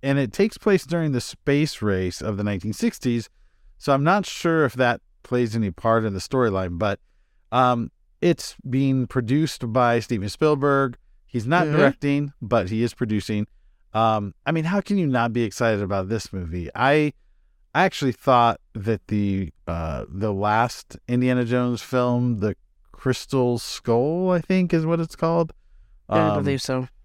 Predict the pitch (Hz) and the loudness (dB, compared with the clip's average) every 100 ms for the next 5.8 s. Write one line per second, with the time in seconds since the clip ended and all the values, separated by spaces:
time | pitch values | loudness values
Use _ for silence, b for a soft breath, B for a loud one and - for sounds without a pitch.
0 | _ _ - _ _ - - 196 - 254 | _ _ -20 _ _ -8 -2 -2 2 2
1 | 240 233 208 - - 185 262 135 110 120 | 4 2 0 -4 0 4 4 4 2 0
2 | 156 175 175 170 160 190 180 147 151 127 | 2 2 2 4 4 4 2 0 0 0
3 | 135 127 120 123 113 - _ _ _ _ | 2 4 4 4 2 -4 _ _ _ _
4 | _ _ _ _ - 120 123 131 120 135 | _ _ _ _ -2 0 0 0 -2 2
5 | 123 127 117 104 87 104 107 | 4 4 2 0 2 0 0